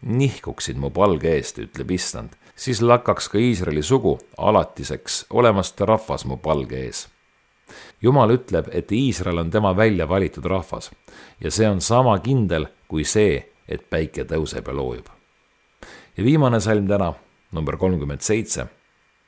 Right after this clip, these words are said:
Nõnda ütleb Issand, kui peaks saama mõõta taevast ülal ja uurida maa aluseid all, siis hülgaksin ka mina kogu Iisraeli soo kõige selle pärast, mis nad on teinud,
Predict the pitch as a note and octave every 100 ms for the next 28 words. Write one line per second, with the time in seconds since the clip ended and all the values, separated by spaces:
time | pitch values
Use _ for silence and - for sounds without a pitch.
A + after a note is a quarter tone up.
0 | - - - - D#3+ D#3+ D#3 C#3+ C3 C#3
1 | - E2+ C2 - _ _ _ - A2+ A2
2 | B2+ A2+ - - - A2+ E2 D2 A2 A2
3 | - - C2 - G#2+ E2+ A1+ - - G2+
4 | C#2 A1+ - - - F#2+ B2 A#2 F2 -
5 | G2+ A2 G#2+ G#2+ D2+ - C2+ E2 D#2 -
6 | - _ _ - F2+ F2 C3+ B2+ F#2 -
7 | E2+ E2+ E2 A2+ G2+ C#2+ D2+ F2 G#2+ D2+
8 | C2+ C2 C2+ G2+ C#2+ - - - _ -
9 | C3+ G#2+ F#2 A#2 G2 D#2+ G2+ C2+ - -
10 | - - - D2+ C#2 C#2+ D#2+ D2+ A#1+ -